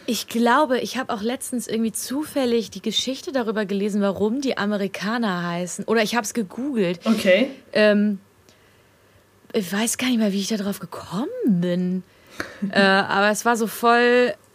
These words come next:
Speaker 1: ich doch, ich hab das auf jeden Fall gegoogelt, weil ich mich mit irgendwem darüber unterhalten und unterheißen hab, genau, unterhalten
Speaker 2: <laughs>
Speaker 1: hab.
Speaker 2: Mhm. Und?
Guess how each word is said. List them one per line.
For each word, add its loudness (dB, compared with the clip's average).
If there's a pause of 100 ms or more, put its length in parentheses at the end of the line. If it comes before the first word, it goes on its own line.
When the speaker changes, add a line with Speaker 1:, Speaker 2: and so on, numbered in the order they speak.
(560)
Speaker 1:
ich -8
doch, 2
ich -4
hab 2
das -2
auf 0
jeden 2
Fall 4
gegoogelt, 2
weil 0
ich -4
mich -2
mit 0
irgendwem 2 (240)
darüber 0
unterhalten -2 (160)
und -6 (760)
unterheißen -4
hab, -10
genau, -6 (140)
unterhalten 2
Speaker 2:
<laughs> -6
Speaker 1:
hab. -8 (1120)
Speaker 2:
Mhm. 4 (920)
Und? 0